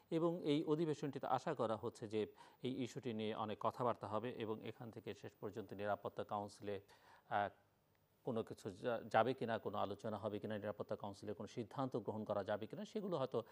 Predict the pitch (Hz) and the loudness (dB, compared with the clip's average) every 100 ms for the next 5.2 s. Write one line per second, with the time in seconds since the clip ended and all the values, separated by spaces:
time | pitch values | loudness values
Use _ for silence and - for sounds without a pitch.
0 | - - - 117 120 113 123 - - 113 | -12 -20 -2 2 4 4 4 4 4 4
1 | 104 101 104 101 110 117 110 117 113 110 | 4 0 2 2 2 -2 -4 -4 -4 -4
2 | - 110 - 190 117 104 - 107 110 101 | -4 -6 -2 0 2 0 -2 -4 -2 -2
3 | 107 104 - - 107 101 101 - 104 98 | -2 -4 -8 -10 -6 -4 -4 -4 -6 -6
4 | 95 107 95 101 101 98 104 - 117 113 | -6 -6 -6 -8 -8 -6 -6 -4 -2 0
5 | 110 123 | 0 -2